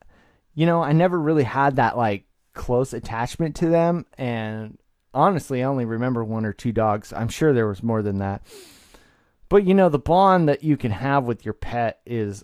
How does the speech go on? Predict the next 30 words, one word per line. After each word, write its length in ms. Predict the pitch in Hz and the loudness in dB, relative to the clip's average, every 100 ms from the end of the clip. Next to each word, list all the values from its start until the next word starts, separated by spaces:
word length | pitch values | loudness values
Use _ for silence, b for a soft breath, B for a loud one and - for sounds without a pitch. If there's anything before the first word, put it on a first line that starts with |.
| - | -10
uh, 160 | 117 - | -10 -6
is 520 | 113 104 90 - _ - | -4 -4 -8 -18 _ -6
as 160 | 131 98 | -6 0
good 240 | 127 135 | 2 2
as 120 | 120 | 0
the 120 | 135 | -4
bond 360 | 113 117 117 120 | -2 0 0 0
you 100 | 113 | -2
could 120 | 120 | -4
have 300 | 101 110 104 | -4 -4 -4
with 360 | 107 98 - _ _ | -4 -6 -8 _ _
some 300 | - 151 131 | -6 -2 0
of 80 | 117 | 0
your 100 | 113 | 2
human 360 | - 240 208 | 8 8 8
friends, 360 | - 123 107 98 | 6 -2 -4 -2
if 160 | 160 247 | -2 2
not 300 | 226 202 165 | 2 0 0
even 280 | 160 135 | 0 0
better. 480 | 113 147 151 104 87 b b b b b b b b - | 4 6 6 2 -4 b b b b b b b b -6
And 560 | 135 135 131 131 110 - _ _ _ | -4 -2 -2 -4 -6 -14 _ _ _
when 520 | 135 143 143 131 127 - | -4 -2 0 -2 -4 -2
Elisa 640 | 139 165 262 - 143 127 | 0 2 2 0 0 0
decided 640 | 120 117 151 143 143 143 127 | -2 -6 -2 -2 -2 -4 -4
she 180 | - | -6
wanted 380 | 123 139 147 143 | -2 0 0 -2
to 100 | 127 | -6
get 320 | 117 - 160 | -10 -2 -2
a 80 | 185 | -2
dog 520 | 123 104 95 95 101 | -2 -2 0 -2 -6